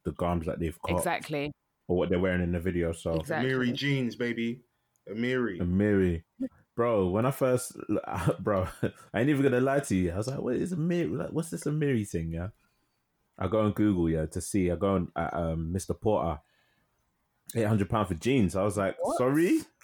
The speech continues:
Speaker 2: What jeans are they?
Speaker 1: Amiri jeans.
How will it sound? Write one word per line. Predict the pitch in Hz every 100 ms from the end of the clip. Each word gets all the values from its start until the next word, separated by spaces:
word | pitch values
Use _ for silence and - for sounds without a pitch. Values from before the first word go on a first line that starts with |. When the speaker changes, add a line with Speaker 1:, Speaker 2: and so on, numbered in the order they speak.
| _
Speaker 2:
What | - 302
jeans | 269 349 302
are | 320
they? | 311 196 160 156 _ _ _ 95
Speaker 1:
Amiri | 95 104 101
jeans. | 87 104 98 87 -